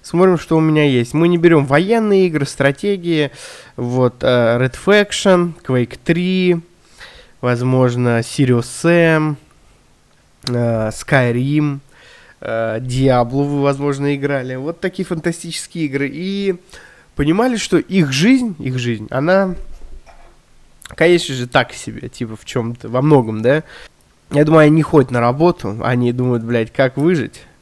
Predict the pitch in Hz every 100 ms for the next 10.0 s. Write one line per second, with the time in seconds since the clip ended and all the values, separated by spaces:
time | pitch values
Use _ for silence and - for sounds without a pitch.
0 | - - - _ 123 139 - 156 147 131
1 | 123 123 123 139 117 117 127 123 139 180
2 | 190 160 143 - _ _ _ - _ -
3 | _ _ _ - - - 127 113 117 135
4 | 143 - - - - _ _ _ _ _
5 | - 214 202 170 156 147 165 165 147 147
6 | 147 151 123 113 147 151 190 - 320 165
7 | 135 165 247 277 202 160 175 165 135 -
8 | 120 127 117 127 120 117 117 127 123 127
9 | 185 226 - 120 123 120 113 - -